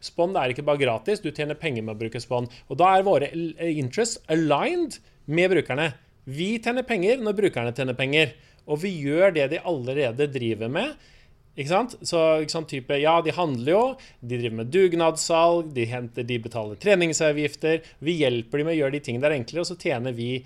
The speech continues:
eh, litt grann penger i hver transaksjon. Så vi snudde det rundt, vi sa, «Ok, i stedet for å gå og s-, prøve å selge til frivillige som allerede jobber gratis,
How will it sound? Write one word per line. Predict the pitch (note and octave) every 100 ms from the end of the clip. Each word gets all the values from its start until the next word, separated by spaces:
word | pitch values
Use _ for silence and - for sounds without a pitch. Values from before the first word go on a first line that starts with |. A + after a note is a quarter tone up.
| - - - - -
eh, | C3+
litt | D#3+ -
grann | B2+ B2 A#2 B2
penger | C#3+ A2+ A#2
i |
hver | A2+ A2
transaksjon. | A#2 A2+ A2+ B2+ B2
Så | -
vi | D#3+
snudde | F3+ A#3+ G3 C3
det | C#3+ D3
rundt, | F3 B3
vi | F#3+
sa, | F3+
«Ok, | D#3 D3+
i | D3
stedet | C#3+ C#3
for | B2
å | C#3
gå | B2
og | C3+
s-, | -
prøve | D3 B2+
å |
selge | - - E3 G#2+ G#2+ D3
til | C3
frivillige | D3+ C#3+ A#2+ G#2 B2+ B3 - -
som | -
allerede | D#3 B2 B2+
jobber | C#3+ A2 A#2+
gratis, | G2+ - E4+ -